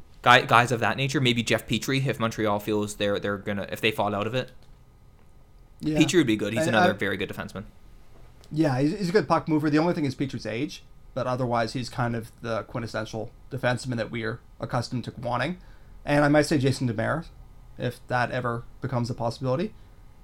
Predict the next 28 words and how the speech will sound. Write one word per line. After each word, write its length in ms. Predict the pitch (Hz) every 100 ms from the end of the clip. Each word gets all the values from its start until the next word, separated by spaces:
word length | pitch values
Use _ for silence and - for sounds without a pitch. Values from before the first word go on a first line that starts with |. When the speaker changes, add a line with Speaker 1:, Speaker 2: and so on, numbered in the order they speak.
| -
Speaker 2:
It 240 | 170 180
will 160 | 175 190
be 160 | 185
those 260 | 156 151 147
kind 260 | 165 135 123
of 100 | -
guys, 360 | 117 110 107
though. 240 | - 120 127 - - - - -
Like, 220 | - 131 - -
I 120 | 160 156
don't 160 | 208
think 160 | 214 185
anyone 380 | 165 165 147 143
that 120 | 139
we 120 | 139
named 320 | 120 113 131
there 260 | 139 156 208
is 220 | 139 135
the 100 | 127
kind 220 | 127 127
of 80 | 117
guy 180 | 113 113
that 120 | 113 -
you 100 | 120
throw 220 | 123 110
a 60 |
parade 320 | 110 110 113 127
over. 400 | 165 202 262